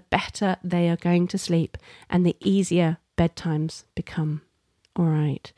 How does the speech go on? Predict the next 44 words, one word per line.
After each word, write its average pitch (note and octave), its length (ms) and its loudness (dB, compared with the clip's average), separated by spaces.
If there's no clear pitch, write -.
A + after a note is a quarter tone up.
Okay, A3+ 300 8
I'd G3+ 100 6
love A#3 280 12
to C4 100 6
hear G3+ 180 6
from E3 160 0
you E3 220 4
on F#3+ 100 6
what's - 160 2
going E3 220 4
on. G3 180 2
So - 100 -4
come F#3+ 220 2
over F3+ 120 6
to - 100 -12
parenting F3+ 360 0
with E3+ 140 0
play D3+ 260 -2
dot - 160 -4
com E3+ 220 0
dot - 140 0
A E3+ 40 2
U E3 240 4
and F3 100 6
let F3 140 4
me F3 80 4
know. E3+ 300 8
And B3 220 8
if C4+ 120 2
you C#4 180 8
would C4+ 280 8
like E3 460 4
support - 480 2
with F3 120 2
bedtimes, D#3 520 2
I've G3+ 100 4
got - 140 6
this - 140 2
great A3+ 420 6
mini G#3+ 500 10
course. D3+ 520 0
It's - 200 -18
literally G3 540 2
called D#3 340 2